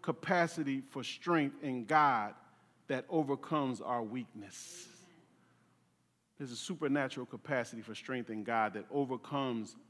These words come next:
our weakness. Uh, Isaiah, Isaiah, um,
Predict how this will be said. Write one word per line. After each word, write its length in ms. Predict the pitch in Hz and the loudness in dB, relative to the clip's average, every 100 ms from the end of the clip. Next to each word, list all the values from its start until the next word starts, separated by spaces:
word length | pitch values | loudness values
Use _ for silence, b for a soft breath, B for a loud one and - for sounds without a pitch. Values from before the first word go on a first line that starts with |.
| _ _ _ _ - | _ _ _ _ 0
our 140 | 127 | 2
weakness. 840 | 113 143 135 120 101 - - - - b b b b b b b _ _ _ _ _ _ | 2 0 0 -6 -10 -12 -16 -16 -20 b b b b b b b _ _ _ _ _ _
Uh, 260 | 170 156 147 | 6 6 6
Isaiah, 600 | 175 175 151 190 175 127 107 107 | 8 8 10 10 10 6 0 -2
Isaiah, 540 | 143 143 156 143 127 117 | 0 2 4 4 2 2
um, 320 | 139 131 120 | 2 0 -4